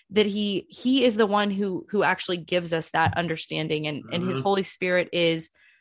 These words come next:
Speaker 1: living and active, and, and the word is, uh, available to you. I mean, you can get it for free on your phone, for goodness sakes. Like the, like you mentioned, the Bible, like his, his word, his inspired word is there for all of us. Um, and that's how we can know him, the primary means we have to know
Speaker 2: Yes.
Speaker 1: him and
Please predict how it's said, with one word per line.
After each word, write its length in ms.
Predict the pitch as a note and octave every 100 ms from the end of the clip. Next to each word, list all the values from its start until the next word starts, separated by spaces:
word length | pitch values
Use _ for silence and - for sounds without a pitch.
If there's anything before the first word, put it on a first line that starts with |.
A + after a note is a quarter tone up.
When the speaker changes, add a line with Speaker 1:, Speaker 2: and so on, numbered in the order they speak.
| _ _ _
Speaker 1:
living 320 | F#3+ A#3+ C#4+
and 80 | C#4+
active, 480 | C4 D#4 - D#3 -
and, 220 | F3+ F3+
and 160 | - G3+
the 80 | G3+
word 400 | F#3+ C4 A3+ E3
is, 240 | E3+ E3+ -
uh, 240 | E3+ D#3+ -
available 480 | F3 F#3 B3+ C4 A3+
to 100 | F#3
you. 80 |
I 60 | D#3+
mean, 120 | F3
you 80 | F3
can 120 | F#3+
get 100 | G3
it 80 | C4
for 100 | A#3+
free 200 | - A#3+
on 100 | A#3
your 80 | A3
phone, 300 | - C4 B3+
for 80 | G#3+
goodness 280 | F3 F3
sakes. 280 | - C#3+ -
Like 200 | E3 D#3+ -
the, 140 | F3 - - - -
like 180 | G#3+
you 60 | B3
mentioned, 460 | B3 D4 G#3 E3 E3
the 40 |
Bible, 460 | E3+ F#3 A#3 E3+ D3+
like 160 | E3
his, 300 | - G3 -
his 320 | - F#3 F#3 E3+
word, 380 | E3+ G#3+ F3+
his 220 | E3 E3+ E3+
inspired 460 | F3 - E3+ E3+
word 200 | F3 F3
is 100 | E3+
there 160 | E3 E3
for 160 | F3+
all 160 | D#3 D#3+
of 80 | E3
us. 320 | D#3+ E3 - _ - - - -
Um, 480 | E3 E3 D#3 D#3 E3+ _
and 180 | - F#3
that's 200 | F#3 F#3
how 120 | G#3+
we 140 | G3 F#3+
can 220 | F3+ E3
know 160 | D#3 E3+
him, 160 | D3+
the 100 | C#3
primary 360 | - E3 E3 D#3+
means 240 | D#3 D#3
we 80 | E3
have 180 | D#3+ D#3
to 80 | D#3
know 180 | D3
Speaker 2:
Yes. 320 | D#3+ D#3 D3+ -
Speaker 1:
him 80 |
and 100 | D#3+